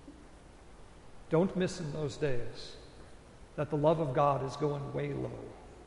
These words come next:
and that our teacher and our Lord is among us as one who serves. Gift body, gift blood,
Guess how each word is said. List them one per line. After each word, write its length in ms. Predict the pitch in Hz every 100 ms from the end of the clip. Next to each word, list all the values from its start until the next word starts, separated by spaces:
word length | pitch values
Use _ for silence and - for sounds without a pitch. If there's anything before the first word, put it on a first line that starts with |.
| - - - - - - - - - - - 147
and 100 | 147
that 140 | 151
our 160 | 151 165
teacher 680 | - 202 - 185 170 170 -
and 180 | 156 147
our 180 | 147 139
Lord 480 | 139 165 139 123 117 - - - - - - - - -
is 160 | 160 131
among 300 | 139 165 165
us 400 | 165 156 - - - 147
as 160 | 127
one 200 | 139 147
who 120 | 120
serves. 760 | 143 - 127 113 - - - - - - - - - - - - - - - - - 151
Gift 360 | 135 175 - -
body, 340 | - 151 147 127 - - - - - - - - - - - - 131
gift 360 | 220 - -
blood, 340 | 196 196 202